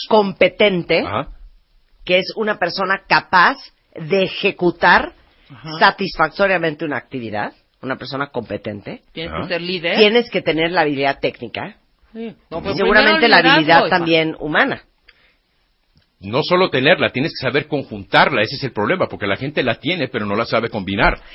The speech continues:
Speaker 1: Bueno,
Speaker 2: Entonces,
Speaker 1: ¿cuántos
Speaker 2: eres
Speaker 1: de
Speaker 2: bueno
Speaker 1: ustedes, ok, a ver si este ejemplo te gusta, ¿cuántos de ustedes conocen a gente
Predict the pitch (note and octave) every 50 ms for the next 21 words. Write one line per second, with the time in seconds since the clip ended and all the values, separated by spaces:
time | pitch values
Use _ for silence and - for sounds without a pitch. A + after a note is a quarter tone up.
0 | - - - - A#3+ B3+ B3 F#3+ - A2 - - D3+ D3+ B3+ C4+ C#4+ F3+ G3+ A#3
1 | A3+ - - - G3+ G3+ G3 F#3 F3+ C#4 C4+ - - A3+ G#3+ A3+ A3 G3+ G3 A3+
2 | A#3+ A#3 C4 B3 - A#3+ A3 - G#3+ F#3+ G3+ G3+ - G#3+ G3+ G#3+ G#3 - - D3
3 | - - A#3 A#3+ C4 - E4+ D4 C#4+ C4+ - - A#3 A3 A3+ A3+ - - G3+ F3
4 | F#3+ G3 - G#3+ F3 D#3+ - - E3 D#3 D3+ D3+ D3 B2+ G#2+